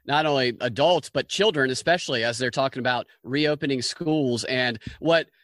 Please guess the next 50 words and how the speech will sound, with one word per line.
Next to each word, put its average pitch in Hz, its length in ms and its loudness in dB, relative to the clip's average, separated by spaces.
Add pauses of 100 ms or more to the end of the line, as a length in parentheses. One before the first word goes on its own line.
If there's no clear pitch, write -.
(140)
people 208 220 -4
are 165 120 2
seeing 202 260 2
in 180 80 2
the 151 80 0
news 160 480 4
and 151 220 2
the 151 80 0
way 170 160 4
it's 170 100 -4
being 160 160 2
presented 151 640 0 (100)
in 143 120 0
the 143 60 4
news 131 360 2
is, 135 400 -2 (380)
look 185 180 0
at 202 140 0
this 175 180 0
horrible, 185 460 2
crazy 175 500 2
anti-masker 156 920 0
screaming 165 640 2
at 156 100 -2
somebody 139 580 0 (120)
in, 156 140 0 (100)
in 156 180 0
a, 127 340 0
a 135 60 -4
store 160 480 2
and 139 180 0
then 151 120 0
getting 165 260 0
in 147 80 2
a 139 40 -2
fight 202 380 0
over 147 160 0
it. 156 40 -2
And 147 80 -6
they're 147 120 2
always 175 280 2
portray 170 360 -2
the 147 100 -6
person 160 280 -2
without 151 240 2
a 147 40 -6
mask 135 340 -2
as 135 100 -6
just 135 240 -4
a 127 80 -4